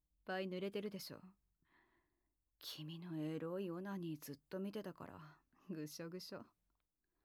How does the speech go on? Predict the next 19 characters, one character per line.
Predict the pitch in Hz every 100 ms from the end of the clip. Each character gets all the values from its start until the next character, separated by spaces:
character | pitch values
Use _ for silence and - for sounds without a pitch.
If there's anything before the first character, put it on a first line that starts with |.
| _ _ _ _ _ _ _ _ -
う |
ん。 | 190 180 180 175 - _ _ _ _ - -
あ、 | 165 202 185 - - - - - - - _
あ | - - 143 196 208 208
ー、 | 202
気 | 143
持 | - 226 -
ち | -
い | 110
い。 | 247 240 247 - - - - - - - - - 170 196 185 -
ち | -
ょ | 190
っ | -
と | -
触 | - 170 170
る | 185
だ | 190
け | 202
で、 | 196